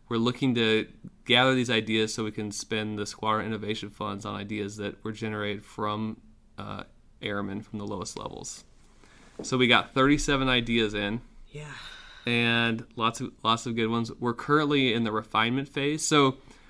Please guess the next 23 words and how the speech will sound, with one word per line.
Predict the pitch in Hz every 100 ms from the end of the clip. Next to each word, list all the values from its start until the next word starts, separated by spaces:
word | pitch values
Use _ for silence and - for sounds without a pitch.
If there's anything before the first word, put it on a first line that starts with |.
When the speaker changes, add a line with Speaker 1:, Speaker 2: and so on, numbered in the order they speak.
| -
Speaker 1:
we | 135
got | 151 175 -
ideas | 151 135 139 123
in. | 139 143 160 -
There | 135
were | 135
some | 131 - 135 151
that | 123
we | 127
could | 135 123
execute | 117 - - 123 113
immediately. | 107 110 123 123 143 147
So | 156 123
Speaker 2:
Mm-hmm. | 107
Speaker 1:
it | 113
was | 113
an | 113 107
actual | - 113 - 117 113 107 - - - -
sp-, | - - 127 -
product | - 135 139 131
or | 135
something | - 143 135 139 123
that, | 110